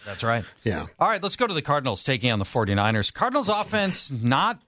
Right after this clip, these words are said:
Speaker 1: as dreadful as to be expected,
Speaker 2: No,
Speaker 1: but
Speaker 2: no, it
Speaker 1: the
Speaker 2: wasn't last week.
Speaker 1: forty-niners matchup
Speaker 2: Yeah.
Speaker 1: is just brutal.
Speaker 2: Yeah, the forty-niners rank fourth in defensive D V O A behind the Browns, Bills, and Cowboys. They're right up there, and we saw what the Cowboys did with the, uh,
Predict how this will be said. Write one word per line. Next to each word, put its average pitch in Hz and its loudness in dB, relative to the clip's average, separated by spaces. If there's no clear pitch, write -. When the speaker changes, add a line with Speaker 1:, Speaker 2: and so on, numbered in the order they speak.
Speaker 1:
as 175 0
dreadful 165 0
as 147 -2
to - -8
be 147 0
expected, 185 0
Speaker 2:
No, 196 2
Speaker 1:
but 175 0
Speaker 2:
no, - -
it - 4
Speaker 1:
the 202 2
Speaker 2:
wasn't 160 2
last 147 6
week. - 4
Speaker 1:
forty-niners 127 0
matchup 104 2
Speaker 2:
Yeah. 120 2
Speaker 1:
is 98 -8
just 117 -2
brutal. 82 -10
Speaker 2:
Yeah, 117 0
the 151 2
forty-niners 170 0
rank 139 0
fourth 127 0
in 123 2
defensive 113 0
D 117 2
V 117 2
O 110 2
A 113 2
behind 113 2
the 107 2
Browns, 110 0
Bills, 110 0
and 98 -10
Cowboys. 113 0
They're 127 -2
right 120 2
up 120 -2
there, 131 2
and 135 2
we 131 6
saw 120 -2
what 107 -18
the 101 -20
Cowboys 101 -4
did 98 -4
with 98 0
the, 98 0
uh, 95 0